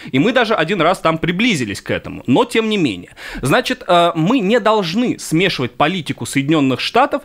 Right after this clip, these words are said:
с персоной Трампа. Это не одно и то же. У Трампа колоссальное количество внутренних врагов в лице мощнейшей,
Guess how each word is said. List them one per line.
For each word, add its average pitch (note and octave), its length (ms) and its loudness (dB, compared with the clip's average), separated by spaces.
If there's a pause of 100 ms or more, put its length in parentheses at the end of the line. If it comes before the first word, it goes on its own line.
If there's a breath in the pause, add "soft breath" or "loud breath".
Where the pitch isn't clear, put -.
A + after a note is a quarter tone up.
(140 loud breath)
с - 100 -12
персоной F#3+ 520 0
Трампа. D3+ 360 0
Это D#3+ 180 -2
не F#3 140 2
одно G3 300 -2
и - 20 -6
то F3 200 -2
же. A2 140 -6
У - 20 -16
Трампа G#3 300 0
колоссальное G#3+ 840 0
количество F3 540 0
внутренних D3+ 520 2
врагов D#3 440 0 (260 loud breath)
в A#2+ 60 -6
лице C#3 260 2
мощнейшей, F#3 840 0